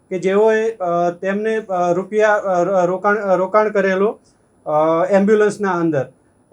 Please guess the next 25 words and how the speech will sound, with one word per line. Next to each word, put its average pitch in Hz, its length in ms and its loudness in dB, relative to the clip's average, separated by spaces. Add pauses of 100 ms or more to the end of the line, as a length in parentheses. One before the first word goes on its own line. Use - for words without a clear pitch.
(140)
તો, 180 100 -2
અ, 175 560 -2
સ-, 170 360 -6
સમય 220 240 0
જતાં 214 380 4
એમને 220 160 0
ઉઘરાણી 202 460 2
કરેલ 208 280 -2
તો 208 80 -2
એમ્બ્યુલન્સ 202 480 -2
બી 220 120 -8
નહીં 220 180 -4
આવેલે. 220 380 -2 (380)
તો 185 100 -4
પછી 208 280 -2
ત્યારે, 214 320 2
અ, 190 140 -2 (420)
આમને 220 200 0
જે 220 100 0
ફરિયાદ, 214 400 -2 (160)
ફરિયાદીને, 220 640 0
અ, 180 380 -4
જે 156 200 -4
એસ 220 420 -2
ડબલ્યુ, 196 760 0